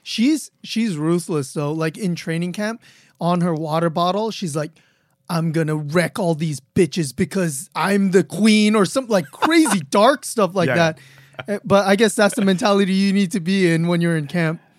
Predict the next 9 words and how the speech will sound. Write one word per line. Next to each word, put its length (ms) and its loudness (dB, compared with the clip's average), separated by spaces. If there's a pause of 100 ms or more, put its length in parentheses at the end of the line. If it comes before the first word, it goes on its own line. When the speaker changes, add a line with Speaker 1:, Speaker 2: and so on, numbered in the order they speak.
(140)
Speaker 2:
I 40 -20
guess 340 -14
Speaker 1:
Um, 360 4
Speaker 2:
to 40 -4
each 200 -10
their 180 -8
own. 220 -12 (360)
Speaker 1:
The, 480 2 (280)
the, 580 0